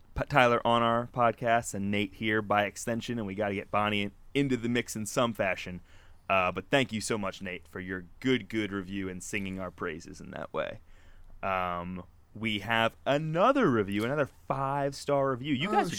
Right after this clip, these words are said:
Speaker 1: doing
Speaker 2: shit.
Speaker 1: awesome. I'm so, I'm so pumped about this. I didn't even expect there to be another review when I checked it just now. Uh, this one is by J Hines zero zero four two.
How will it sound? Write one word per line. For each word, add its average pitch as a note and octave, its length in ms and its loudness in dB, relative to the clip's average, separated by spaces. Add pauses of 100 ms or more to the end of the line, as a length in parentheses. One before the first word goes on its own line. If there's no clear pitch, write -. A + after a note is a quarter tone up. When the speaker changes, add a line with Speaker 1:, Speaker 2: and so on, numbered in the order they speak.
Speaker 1:
doing A#3 120 0
Speaker 2:
shit. - 80 -8
Speaker 1:
awesome. F#2+ 500 -4
I'm A2 160 -2
so, E3 720 2
I'm B2+ 140 0
so C#3+ 180 0
pumped G#2 260 -4
about D#2+ 200 -10
this. F#2 140 -10
I G#2 100 0
didn't C3 240 2
even A#2+ 320 -2
expect - 400 -2
there A2 120 -2
to G#2 60 -2
be F#2+ 360 -4 (360)
another G#2+ 340 -2
review G#2+ 300 0
when G#2 100 -2
I G2 60 -4
checked A#2+ 280 -4
it G2 60 -14
just F#2 220 -12
now. E2 340 -10
Uh, F#2+ 220 0
this A#2 180 -2
one A#2+ 140 0
is G2+ 120 -4
by G2+ 320 4 (340)
J B2 320 6
Hines A2 600 2 (100)
zero A2+ 440 4
zero A2+ 360 2
four A2+ 260 -2
two. D#3 380 4